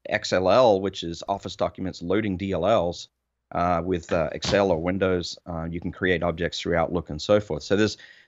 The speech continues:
there's lots of interesting techniques that you can use to, to, to laterally move to actually essentially create processes on remote systems, because that's really what the lateral movement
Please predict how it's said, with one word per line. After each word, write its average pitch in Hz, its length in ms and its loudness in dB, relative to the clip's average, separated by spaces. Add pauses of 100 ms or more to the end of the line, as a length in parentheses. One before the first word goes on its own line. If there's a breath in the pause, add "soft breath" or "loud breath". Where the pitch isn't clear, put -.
there's 123 140 2
lots 156 240 4
of 226 140 4
interesting 151 420 2
techniques 120 520 -2
that - 100 -8
you 98 120 -8
can 92 220 -4
use 107 440 0
to, 90 200 -8 (120)
to, 95 120 -12 (140)
to 104 100 -6
laterally 98 420 0
move 98 320 0
to 90 120 -4
actually 95 380 -2
essentially 117 720 -2 (420 soft breath)
create 165 320 4
processes 117 640 0
on 101 200 -4
remote 92 280 -2
systems, 82 460 -8
because 104 240 -8
that's 151 240 0
really 107 240 2
what 92 200 0
the 87 80 -6
lateral 87 340 -4
movement 85 420 -4